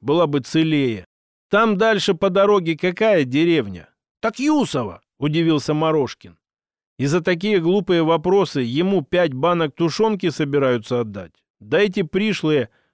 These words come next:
полные идиоты», читалось в глазах пьянчушки. «Кто там живёт?» «Так знамо кто.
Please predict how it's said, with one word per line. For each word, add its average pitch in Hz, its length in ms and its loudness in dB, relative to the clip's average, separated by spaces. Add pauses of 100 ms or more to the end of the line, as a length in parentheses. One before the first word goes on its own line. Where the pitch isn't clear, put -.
полные 214 520 4
идиоты», 202 600 -2 (240)
читалось 156 540 0
в 127 40 -8
глазах 151 520 0
пьянчушки. 151 800 -6 (500)
«Кто 233 220 0
там 240 200 2
живёт?» 143 560 0 (360)
«Так 254 180 -2
знамо 277 400 0
кто. 175 360 -4